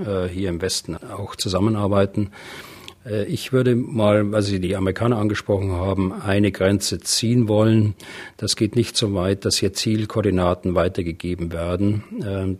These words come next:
das, denke ich, verträgt sich nicht mit der politischen, ähm, Festlegung aus den U S A, äh, dass man nicht Kriegspartei werden will. Und, äh, das ist auch deshalb plausibel, dass man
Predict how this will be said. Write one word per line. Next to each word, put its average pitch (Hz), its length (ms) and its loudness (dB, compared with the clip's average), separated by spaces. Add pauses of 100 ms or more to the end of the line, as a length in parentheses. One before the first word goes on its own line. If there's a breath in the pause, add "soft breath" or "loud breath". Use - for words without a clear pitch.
(140)
das, - 420 -2
denke 101 340 -2
ich, - 200 -6
verträgt 101 460 0
sich - 160 -4
nicht - 240 -6
mit 95 140 -4
der 90 80 2
politischen, 92 760 -2 (480)
ähm, 92 480 -4
Festlegung 95 840 0 (540 loud breath)
aus 107 340 -2
den 87 180 -2
U 95 100 0
S 90 180 0
A, 95 380 0 (460 loud breath)
äh, 92 260 2
dass 92 180 -2
man 98 120 2
nicht 98 160 -2
Kriegspartei 98 720 -2 (100)
werden 87 340 0
will. 85 300 2
Und, 90 420 -6
äh, 90 300 4
das - 300 2
ist 101 160 0
auch 101 160 0
deshalb 110 420 4
plausibel, 98 580 2
dass 92 200 0
man 92 220 0